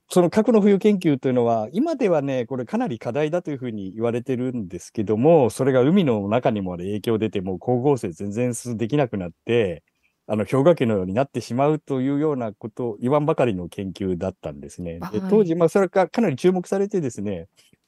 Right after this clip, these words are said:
Speaker 1: あの、核の冬っていうのは、あの、という言葉は結構ポピュラーになったんですけども、
Speaker 2: うーん。
Speaker 1: まあ、そこまでではなかろうというふうになったんですけども、最近、まあ、それ以降も、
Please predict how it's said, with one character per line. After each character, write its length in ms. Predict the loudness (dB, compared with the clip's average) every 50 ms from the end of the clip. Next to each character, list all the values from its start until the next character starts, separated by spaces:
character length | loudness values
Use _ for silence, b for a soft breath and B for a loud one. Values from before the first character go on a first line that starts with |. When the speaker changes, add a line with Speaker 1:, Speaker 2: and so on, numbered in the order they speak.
| _ _ 0
Speaker 1:
あ 120 | 2 2
の、 180 | 4 2 2 2
核 200 | 0 0 0 0
の 100 | 0 0
冬 140 | 0 -2 -2
っ 20 |
て 160 | -2 -2 -2
い 20 | -2
う 20 |
の 100 | 0 0
は、 220 | -2 -2 -4 -6 -10 _ _ _ -6
あ 120 | -4 -4
の、 180 | -4 -4 -6 -6
と 140 | -2 0
い 60 | 0 0
う 40 |
言 240 | 0 -2 0 2 4
葉 120 | 4 4 4
は 120 | 2 0
結 160 | -2 -4 -4
構 120 | -2 -2 -2
ポ 120 | -2 -2
ピ 100 | 0 0
ュ 40 | -2
ラ 60 | -2
ー 40 | -2
に 60 | -2
な 80 | -4 -6
っ 40 | -6
た 120 | -6 -8 -8
ん 80 | -8 -10
で 100 | -14 -16
す 100 | -14 -10
け 120 | -6 -4
ど 120 | -2 -2 0
も、 320 | 2 4 4 4 4 4
Speaker 2:
う 20 | 0
ー 40 | -2
ん。 360 | -4 -4 -4 -6 -6 -4 -2
Speaker 1:
ま 100 | 0 0
あ、 40 | 0
そ 140 | 0 -4 -4
こ 140 | -2 -2 -2
ま 140 | -2 -2 -2
で 100 | 0 4
で 120 | 4 6
は 120 | 6 6 4
な 140 | 0 -2 -2
か 160 | 0 0 2
ろ 140 | 2 2 2
う 80 | 0
と 120 | 0 -2 -2
い 80 | -2
う 60 | -2
ふ 100 | -4 -4
う 40 | -6 -6
に 60 | -4
な 100 | -6 -6
っ 40 | -6 _
た 100 | -8 -8
ん 80 | -6 -6
で 80 | -8 -8
す 100 | -4 -2
け 80 | 0
ど 100 | 2 2
も、 100 | 2 0
最 200 | 0 0 -2 -2
近、 160 | -2 -2 -2 -2
ま 100 | -2 -2
あ、 20 |
そ 120 | -2 -2
れ 80 | -2 -2
以 120 | -2 -2
降 360 | -2 -2 -2 0 0 -2 -2 -4
も、 140 | -6 -8